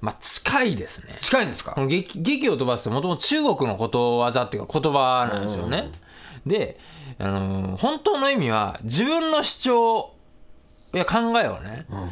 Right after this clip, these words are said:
Speaker 1: 広く人々に知らせて同意を求めるっていう意味なんですよ。
Speaker 2: おー、おー、おー、おー。
Speaker 1: 元気がないから劇を飛ばす意味じゃないんですよ。
Speaker 2: そうですね。
Speaker 1: 自分はこう思ってる、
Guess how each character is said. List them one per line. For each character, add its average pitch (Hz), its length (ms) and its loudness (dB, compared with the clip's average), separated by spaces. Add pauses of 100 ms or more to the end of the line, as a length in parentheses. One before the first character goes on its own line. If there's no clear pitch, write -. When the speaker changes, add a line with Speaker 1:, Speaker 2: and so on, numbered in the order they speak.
(140)
Speaker 1:
広 302 420 2
く 156 440 0
人 269 300 0
々 202 180 0
に 107 140 -2
知 - 140 -2
ら 226 120 2
せ 165 120 -2
て 107 140 -4
同 262 380 2
意 285 80 2
を 277 80 2
求 269 220 0
め 254 120 4
る 180 80 0
っ - 20 0
て - 200 -12
い 95 40 -8
う - 20 -10
意 104 60 -12
味 107 60 -16
な - 60 -16
ん - 40 -16
で - 40 -16
す - 120 -16
よ。 - 100 -20
Speaker 2:
お - 40 -2
ー、 - 40 0
お - 0 -
ー、 135 60 0
お 117 960 -2 (580)
ー、 - 20 -12
お - 60 -8
ー。 - 20 -4
Speaker 1:
元 285 320 0
気 220 140 0
が 143 100 2
な 139 160 2
い 123 80 0
か 117 80 2
ら 101 100 0
劇 196 360 0
を 127 80 -2
飛 110 120 -2
ば 104 120 0
す 104 260 -4
意 123 140 0
味 277 160 0
じ 131 100 0
ゃ 101 80 -2
な 151 120 4
い 262 40 2
ん 220 100 0
で 123 80 -2
す - 160 -8
よ。 - 100 -12
Speaker 2:
そ - 200 -8
う 113 60 -4
で 95 80 -6
す - 100 -10
ね。 110 460 -6 (500)
Speaker 1:
自 123 140 -2
分 233 120 -2
は 240 140 -2
こ 240 180 4
う 240 40 0
思 240 180 2
っ 240 60 -10
て 214 100 2
る、 180 380 -2